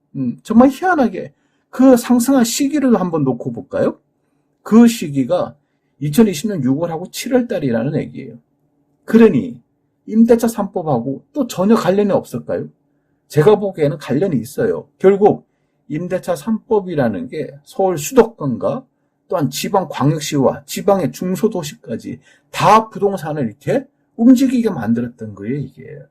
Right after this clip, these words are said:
그러니 국민들이 속에서 부동산의 문제 때문에 정부를 질타하는 거 아니겠습니까? 그래서 서울시장, 부산시장 선거 결과 여당이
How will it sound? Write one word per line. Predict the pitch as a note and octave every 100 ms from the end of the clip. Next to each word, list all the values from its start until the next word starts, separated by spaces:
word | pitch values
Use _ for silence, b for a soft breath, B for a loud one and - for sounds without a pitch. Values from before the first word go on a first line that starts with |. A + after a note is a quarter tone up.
| _ _ _ _ _ _ _ _
그러니 | - D3 D3+ F#2 G#2 G#2 - _ _ _ _ _
국민들이 | B3+ B3 A#3+ G3 D3+ G#2+ A2 G#2+ - _ _ _ _ _ _ _ _ _
속에서 | - A#3+ A3 C#3+ G#2 G#2+ - _ _
부동산의 | A#3 B3+ B3+ A3+ G#3 G3+
문제 | B2 A#2+ D3+ D3
때문에 | B2+ A2+ G#2+ A#2 -
정부를 | - F#3 G3 D#3+ - -
질타하는 | F3 F3 - G#3 F#3+
거 | A3
아니겠습니까? | B2+ F#2 G2+ - A#2 - D3 - _ _ _ _ _ _
그래서 | G3 - G#2+ A#2
서울시장, | - G3 G3 F#3+ F#3 F#3
부산시장 | - D3 D#3 D3 - C#3
선거 | C#3+ G3 F#3
결과 | D#3 A#2 A#2 - D#2+ D#2 - _ _ _ _ _
여당이 | G2+ A2 D3+ B2 E2